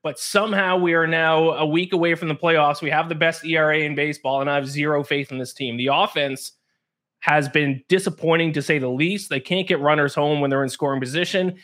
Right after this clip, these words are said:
And Vladimir Guerrero, I don't think enough of the overall baseball world is talking about how disappointing of a season he's had. He's supposed to be our all-star guy, you know, the face of the franchise,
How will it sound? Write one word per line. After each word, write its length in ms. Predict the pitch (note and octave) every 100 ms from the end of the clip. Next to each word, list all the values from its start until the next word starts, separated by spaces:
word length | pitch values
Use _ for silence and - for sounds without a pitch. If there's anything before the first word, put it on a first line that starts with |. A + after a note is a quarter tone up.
| _ -
And 160 | C#3+
Vladimir 540 | C3 E3+ C4+ C#4 A#3+ F3+
Guerrero, 500 | C#3+ D3+ E3+ D#3 C3
I 80 | D#3
don't 100 | G#3+
think 140 | G3+
enough 240 | F3 D#3+
of 60 | E3
the 180 | D3+ D3
overall 460 | D#3 D3+ D3+ C#3+
baseball 520 | C3+ D3 D3+ C#3+ C3 B2
world 280 | C3 B2+
is 100 | B2
talking 420 | - C#3+ C#3+ C#3+ B2
about 280 | A#2+ A#2+ - - _
how 240 | F3 A3
disappointing 720 | G3 D3+ E3+ D#3+ D#3 D#3+ D#3 C#3+
of 60 |
a 60 | A#2+
season 420 | - C3+ C3 A#2+
he's 180 | A2 A2+
had. 200 | A2+ A2
He's 180 | F3 A3+
supposed 300 | A3 A3+ -
to 60 |
be 400 | D3 D#3+ D#3 D3+ - _ _
our 460 | D#3+ E3+ E3 D#3+ D#3+ -
all-star 640 | F3+ A3 G#3+ G#3+ G3 F#3
guy, 600 | D#3+ D3+ D3+ D3+ D#3 D3+
you 100 | -
know, 120 | D3 C#3+
the 100 | C#3+
face 400 | - F#3+ G3+ G#3
of 60 |
the 60 | F#3+
franchise, 840 | F#3 D#3+ D3+ C#3 D3 C#3 C#3 C3+